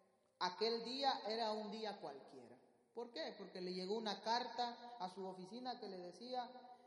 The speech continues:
eh, "A su custodia ponemos a estos tres hombres, por favor, crucifíquelos, eh, use todos los medios que crea necesario para que no haya desorden". Punto. Este hombre, su tarea era esa, crucificar a las personas.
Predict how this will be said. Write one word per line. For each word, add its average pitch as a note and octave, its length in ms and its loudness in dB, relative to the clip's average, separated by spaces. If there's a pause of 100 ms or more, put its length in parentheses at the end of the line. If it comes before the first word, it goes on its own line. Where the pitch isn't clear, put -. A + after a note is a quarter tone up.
(160)
eh, F#3 640 -6
"A F3 80 -10
su G3+ 160 -4
custodia C4+ 640 2
ponemos A3+ 420 -2
a G#3 80 0
estos G3+ 240 -6
tres F3 300 -8
hombres, D4 460 2 (420)
por D#3+ 120 -8
favor, G3 420 2
crucifíquelos, B3+ 840 0 (540)
eh, F3 960 -2
use A3+ 240 2
todos A#3 280 6
los G#3+ 140 4
medios A3 320 2
que G3+ 140 -2
crea G#3+ 240 2
necesario A#3 680 2
para F3 240 -2
que F3 120 -4
no F3+ 120 -2
haya G3 200 0
desorden". C3 400 -8 (1500)
Punto. C#3+ 300 -10 (680)
Este C4+ 240 -2
hombre, C#4+ 320 4
su B3+ 140 -2
tarea A3+ 440 4
era A3+ 220 4
esa, C4 240 -2
crucificar G#3 640 -2
a B3+ 60 -2
las F3 160 -6
personas. A#2+ 480 -14